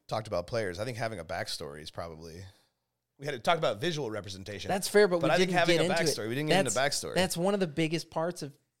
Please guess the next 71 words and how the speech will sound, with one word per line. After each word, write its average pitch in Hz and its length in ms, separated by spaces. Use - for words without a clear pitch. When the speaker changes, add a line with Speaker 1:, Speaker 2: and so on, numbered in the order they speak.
Speaker 1:
Yeah, 135 120
I - 40
Speaker 2:
playing. 208 240
Speaker 1:
always, 143 180
I - 40
have 185 120
a 175 60
backstory 143 300
for 110 60
every 139 180
character. 110 260
Speaker 2:
You 523 60
ha-, 180 200
I, 202 120
I 196 80
think 190 60
you 190 60
Speaker 1:
Excuse - 100
me. - 60
Speaker 2:
should. 135 200
You 175 60
should. 359 240
Speaker 1:
Yeah, - 60
I - 40
have 175 100
a 180 40
backstory 151 340
for 117 60
every 127 160
character. 92 340
You 196 80
Speaker 2:
Yeah, 320 140
Speaker 1:
know, - 60
Speaker 2:
yeah, 233 160
Speaker 1:
it's, 208 200
Speaker 2:
it 226 40
would 226 120
Speaker 1:
it 135 160
helps 196 220
Speaker 2:
fle- - 60
Speaker 1:
you 160 260
understand 117 480
your 92 80
character. 143 340
Speaker 2:
You 226 120
have 240 100
to 226 80
flesh 208 320
'em 180 80
out. 208 240
You 220 180
Speaker 1:
Right. 143 140
Speaker 2:
know 269 80
what's 233 160
funny? 240 220
So, 190 300
uh, 156 380
a - 20
buddy 196 280
of 170 80
mine, 131 260
it 139 100
was 151 140
his 175 180
first 190 320
time 190 240
ever 180 240
playing. 156 440
I 127 140
star-, - 260
I 151 140